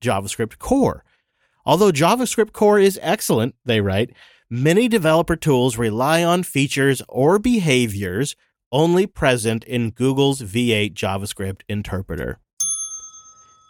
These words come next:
Similarly, WebKit is the only allowed web rendering engine in I O S. But even if we could find some kind of clever workaround, these,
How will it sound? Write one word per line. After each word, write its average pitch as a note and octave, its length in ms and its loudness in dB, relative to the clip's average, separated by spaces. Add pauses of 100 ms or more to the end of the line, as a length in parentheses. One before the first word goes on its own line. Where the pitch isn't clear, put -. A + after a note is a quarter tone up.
(120)
Similarly, D#3+ 520 0 (220)
WebKit E3 500 -2
is D3 160 -2
the C3+ 160 -2
only G#3+ 320 2
allowed D#3+ 360 2
web C3 360 2
rendering B2+ 460 0
engine G#2 480 -2 (120)
in F#3 440 4
I B2+ 280 2
O B2 200 2
S. G#2 340 -4 (320)
But - 240 -4
even D4+ 460 2
if G#3+ 340 2
we E3+ 140 4
could B2+ 200 -4
find G#3 440 2
some C3+ 200 0
kind G3 380 2
of A#2+ 220 -2
clever G3 420 2
workaround, C3 920 4
these, A#2+ 220 0